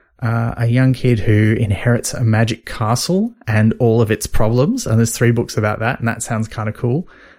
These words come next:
There's also, uh, this book called, a series of books called Knights and Bikes, which are based on a video game called Knights and Bikes, which I hadn't heard of either, which looks super cute. I'm gonna play it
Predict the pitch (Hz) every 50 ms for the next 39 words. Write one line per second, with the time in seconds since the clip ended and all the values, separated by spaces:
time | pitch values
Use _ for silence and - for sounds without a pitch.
0 | _ _ - 117 117 113 113 - - 143 143 135 - - 127 117 117 117 117 113
1 | - 110 107 107 110 110 117 - - - 127 117 - - - 117 110 113 - -
2 | 147 127 - - 143 143 127 120 110 123 104 - - - 107 104 120 127 127 123
3 | - - 117 117 107 104 123 120 117 107 - - - 123 - - 107 101 - -
4 | 110 110 113 - - 113 113 104 107 107 107 117 127 131 123 120 117 110 110 101
5 | 98 98 98 101 - - 117 107 104 107 107 104 101 - - 117 110 104 107 107
6 | - - 127 120 127 117 107 - - 127 127 127 110 117 120 117 117 110 - -
7 | - 123 127 143 139 107 - 107 - - - - - - _ _ _ - 147 139
8 | - - 113 131 143 139 - - - 170 165 - - 113 - - 123 92 - -
9 | 117 120 120 120 117 110 101 - _ - - 120 101 92 95 -